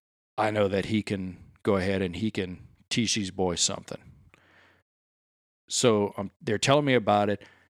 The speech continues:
and the young man says, I asked the young man, I said, "Well, what do you want for it?" His dad tells him, "Well, go ahead, tell him what you want for it." And the young man said, "Nothing.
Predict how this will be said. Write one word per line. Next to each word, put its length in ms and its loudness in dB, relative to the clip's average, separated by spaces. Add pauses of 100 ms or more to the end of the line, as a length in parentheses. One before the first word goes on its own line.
(380)
and 320 4
the 60 0
young 280 4
man 500 0
says, 420 -4
I 240 0
asked 120 -2
the 60 -2
young 180 4
man, 180 4
I 40 -2
said, 140 2
"Well, 80 2
what 100 6
do 60 6
you 80 4
want 180 2
for 300 2
it?" 80 -12 (840)
His 220 -8
dad 260 -2
tells 300 -4
him, 160 -6
"Well, 160 4
go 180 4
ahead, 340 2
tell 200 4
him 80 -4 (240)
what 180 -4
you 60 2
want 160 2
for 160 -2
it." 60 -20 (720)
And 120 0
the 40 6
young 240 4
man 240 4
said, 300 4
"Nothing. 580 -4